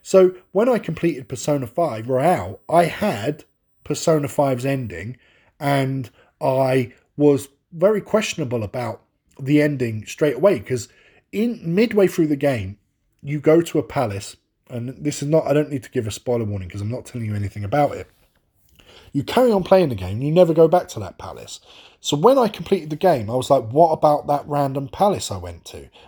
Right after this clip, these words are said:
And I'll explain what palaces are for those who don't know, um, in a minute. What was that, what was that random palace I went to? We never went back there, right? What, what was going on here? So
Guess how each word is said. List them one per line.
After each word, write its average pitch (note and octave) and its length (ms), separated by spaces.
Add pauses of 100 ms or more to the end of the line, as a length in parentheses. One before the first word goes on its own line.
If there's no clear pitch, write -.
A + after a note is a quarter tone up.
And C3+ 100
I'll F3+ 80
explain G3+ 320
what F#3 140
palaces C3+ 420
are B2+ 160
for B2 120
those A#2+ 240
who A2+ 60
don't A#2 280
know, E2+ 220 (380)
um, G#2+ 420 (640)
in D3+ 140
a G#2+ 40
minute. G#2+ 400 (840)
What F3 200
was E3 120
that, - 220 (120)
what F3 120
was E3+ 100
that D#3+ 140
random D3+ 260
palace F#3+ 320
I A#2+ 40
went G#2 160
to? - 80
We A2+ 100
never D3 280
went C#3+ 260
back - 260
there, - 220 (220)
right? C#3 300 (160)
What, D#3 200
what D#3 340
was - 120
going D3 260
on G3+ 180
here? F#2+ 300 (520)
So F3 480